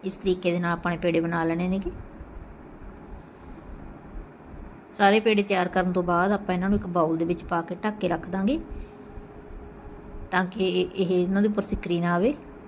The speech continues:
ਬਸ ਜਿਹੜਾ ਪੇੜਾ ਆਪਾਂ ਨੇ ਬਣਾਉਣਾ ਗਾ ਬਟਰ ਨਾਨ, ਉਹਨੂੰ ਆਪਾਂ ਰੱਖ ਲਾਂਗੇ ਤੇ ਬਾਕੀ ਪੇੜੇ ਨੂੰ ਆਪਾਂ ਢੱਕ ਦਾਂਗੇ। ਇੱਕ ਪੇੜਾ ਲਵਾਂਗੇ ਤੇ ਇਹਨੂੰ ਆਪਾਂ ਬੇਲ ਕੇ ਬਟਰ ਨਾਨ ਦੀ ਸ਼ੇਪ ਦੇਵਾਂਗੇ। ਸ਼ੇਪ ਤੁਸੀਂ ਕੋਈ ਵੀ ਦੇ ਸਕਦੇ ਹੋਗੇ, ਚਾਹੇ ਤੁਸੀਂ ਗੋ-, ਗੋਲ ਵੀ ਬਣਾ ਸਕਦੇ ਹੋਗੇ,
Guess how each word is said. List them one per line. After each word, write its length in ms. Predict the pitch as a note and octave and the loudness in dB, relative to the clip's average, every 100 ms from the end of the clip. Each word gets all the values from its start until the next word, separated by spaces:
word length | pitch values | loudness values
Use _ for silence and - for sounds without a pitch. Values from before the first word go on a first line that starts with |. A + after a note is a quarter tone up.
| - - - A#3+ | -18 -18 -2 2
ਬਸ 100 | F#3 | 6
ਜਿਹੜਾ 260 | F#3+ G3 | 6 6
ਪੇੜਾ 240 | G#3+ A3+ G3+ | 6 6 6
ਆਪਾਂ 200 | G3+ F#3+ | 4 2
ਨੇ 260 | F#3+ F#3+ | 2 0
ਬਣਾਉਣਾ 520 | F#3 F#3 F#3 F3 F3 F3 | -2 -2 0 0 2 2
ਗਾ 60 | |
ਬਟਰ 240 | E3+ F3+ G#3 | 0 2 4
ਨਾਨ, 200 | G3+ G3 | 6 6
ਉਹਨੂੰ 160 | G3+ | 6
ਆਪਾਂ 140 | G#3+ G#3 | 4 2
ਰੱਖ 200 | D#3 D#3+ | 2 0
ਲਾਂਗੇ 200 | E3+ F#3+ | 0 0
ਤੇ 100 | G#3+ | 2
ਬਾਕੀ 280 | F#3 E3 F3+ | 2 2 0
ਪੇੜੇ 240 | F3 D#3+ | 0 0
ਨੂੰ 100 | E3 | -4
ਆਪਾਂ 120 | G3 | -4
ਢੱਕ 200 | G3 G#3 | -2 -2
ਦਾਂਗੇ। 320 | E3+ D#3+ F#3+ - - - - - - - - - - - - - - - - | -2 -2 -2 -4 -10 -16 -18 -16 -14 -14 -12 -12 -14 -16 -16 -16 -16 -6 -2
ਇੱਕ 160 | F#3 | 0
ਪੇੜਾ 240 | F#3+ G3 G3+ | 4 6 8
ਲਵਾਂਗੇ 360 | G3 F#3+ G3 | 6 4 4
ਤੇ 100 | G3+ | 4
ਇਹਨੂੰ 240 | G3 F#3 G#3 | 4 4 4
ਆਪਾਂ 220 | G#3 A3 | 4 4
ਬੇਲ 280 | G#3 E3+ E3 | 4 4 4
ਕੇ 120 | F#3+ | 2
ਬਟਰ 240 | E3+ E3+ | 0 2
ਨਾਨ 220 | G3 F#3+ F#3+ | 4 4 2
ਦੀ 80 | |
ਸ਼ੇਪ 300 | G3+ F3+ - | 0 0 -2
ਦੇਵਾਂਗੇ। 420 | D#3+ E3+ F3 F#3 - - - - - - - - - - - - - - - - - | -2 0 0 0 -2 -8 -14 -18 -20 -20 -20 -16 -14 -14 -14 -18 -20 -20 -20 -20 -14
ਸ਼ੇਪ 280 | - A3+ A3 | 6 8 8
ਤੁਸੀਂ 200 | A#3+ B3+ | 4 2
ਕੋਈ 240 | B3 G#3 A3 | 6 8 8
ਵੀ 120 | A#3+ | 6
ਦੇ 140 | G3+ | 4
ਸਕਦੇ 340 | F#3 F3 E3+ F3 | 4 2 2 0
ਹੋਗੇ, 180 | F3 G3+ | 2 0
ਚਾਹੇ 260 | G3+ F#3+ | 2 0
ਤੁਸੀਂ 260 | F#3+ F3 G3 | 0 -2 0
ਗੋ-, 380 | F3+ F#3 F3 F3+ G3+ | 0 0 0 -2 2
ਗੋਲ 300 | F#3 F#3 F#3 | 6 8 8
ਵੀ 100 | G#3 | 6
ਬਣਾ 240 | G#3 F#3 | 6 4
ਸਕਦੇ 320 | F3+ F3 E3+ | 2 -2 0
ਹੋਗੇ, 240 | F3 F3 | 0 0